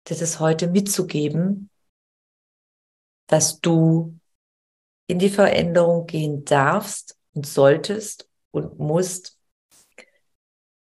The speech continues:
wenn du dein Leben dauerhaft verändern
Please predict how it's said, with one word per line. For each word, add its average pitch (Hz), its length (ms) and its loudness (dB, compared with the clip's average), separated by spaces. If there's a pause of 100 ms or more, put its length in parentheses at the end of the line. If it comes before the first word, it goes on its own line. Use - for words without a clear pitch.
(320)
wenn 160 540 4 (340)
du 165 140 -4
dein 160 200 2
Leben 156 340 -4
dauerhaft 156 720 -4 (200)
verändern 160 880 -4